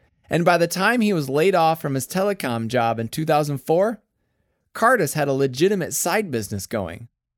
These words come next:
Cardis is still at the races, Follow him at, at Cardi Photo,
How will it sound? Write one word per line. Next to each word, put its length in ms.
Cardis 420
is 100
still 300
at 100
the 100
races, 560
Follow 320
him 240
at, 260
at 300
Cardi 300
Photo, 520